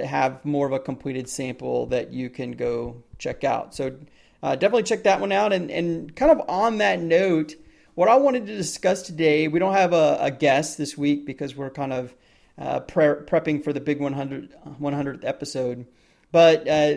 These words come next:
the one thing I did wanna talk about was the Office Dev Show. And more specifically, you know, we've had thirty-seven episodes of the Office Dev Show. I wanted to kind of focus specifically on the Getting Started series.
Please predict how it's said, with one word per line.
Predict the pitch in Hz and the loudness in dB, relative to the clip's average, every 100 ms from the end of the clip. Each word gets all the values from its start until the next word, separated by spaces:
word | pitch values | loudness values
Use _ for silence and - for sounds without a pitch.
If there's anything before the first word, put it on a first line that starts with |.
| 151 147 170 | -2 -12 -10
the | 180 | -4
one | 220 | -2
thing | 330 339 | 0 0
I | |
did | 185 220 | -2 -2
wanna | 220 185 | -2 0
talk | 196 170 | 2 4
about | 170 | 4
was | 160 170 175 151 | 6 6 4 0
the | 151 | -4
Office | 139 139 147 120 | 0 -2 -2 -6
Dev | 143 131 | -4 -4
Show. | - 143 135 139 | -4 -4 -2 -4
And | - 156 165 | -4 -2 0
more | 214 | -2
specifically, | 220 180 160 233 233 226 165 151 147 - - _ | -2 -6 -4 -4 -6 -4 0 2 0 -6 -20 _
you | |
know, | 170 | 0
we've | 175 185 | 4 6
had | 180 - | 4 4
thirty-seven | 202 196 196 - 190 180 170 165 156 - _ _ - | 0 0 -4 2 2 2 0 -2 -4 -12 _ _ 2
episodes | 180 175 185 180 160 151 | 2 2 2 4 4 4
of | 147 | 0
the | 147 | 2
Office | 139 139 143 | 4 2 -4
Dev | - 139 131 | -2 -2 -2
Show. | - 135 131 139 - _ _ | -2 -2 -2 -6 -16 _ _
I | 165 | 4
wanted | 214 269 240 | 6 4 2
to | 170 | -2
kind | 170 185 165 | -2 0 0
of | 156 | 2
focus | 170 165 160 156 | 0 0 -2 -4
specifically | - 156 185 180 175 156 139 143 143 _ _ _ _ - | -8 -6 -6 -6 -4 -2 -2 -6 -10 _ _ _ _ -2
on | 156 156 | 2 2
the | |
Getting | 143 151 160 156 | 0 0 0 0
Started | - - 143 143 127 | -2 0 0 0 -6
series. | - 147 139 131 113 - | -6 -4 -2 -4 -10 -14